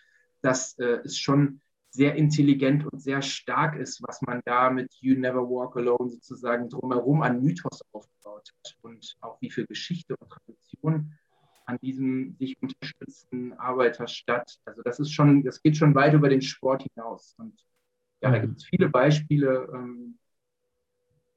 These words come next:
Speaker 1: in denen das schon gelebt wird. Ich denke, dass das in den nächsten Jahren noch immer größer werden wird und ein, ein Thema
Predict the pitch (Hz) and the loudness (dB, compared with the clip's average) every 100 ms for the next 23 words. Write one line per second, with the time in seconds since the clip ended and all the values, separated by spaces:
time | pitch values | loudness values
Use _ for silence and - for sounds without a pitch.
0 | _ _ 131 131 127 139 143 131 - 143 | _ _ -2 6 10 10 10 6 2 2
1 | 139 117 143 - - 175 - - 127 143 | 4 4 2 2 0 0 0 -2 2 4
2 | 147 131 127 127 131 147 143 135 131 - | 2 -2 -4 -4 0 2 4 4 2 -2
3 | 131 123 127 131 131 131 127 127 - _ | -6 -4 -2 0 0 -2 -6 -6 -8 _
4 | 131 135 131 127 120 101 - _ _ _ | -2 2 4 2 0 -8 -18 _ _ _
5 | - 139 151 120 113 113 113 110 113 - | 2 4 4 2 0 -4 -6 -10 -12 -10
6 | 110 95 110 107 _ _ _ _ 120 131 | -10 -10 -10 -12 _ _ _ _ -4 0
7 | 143 135 127 | 4 6 6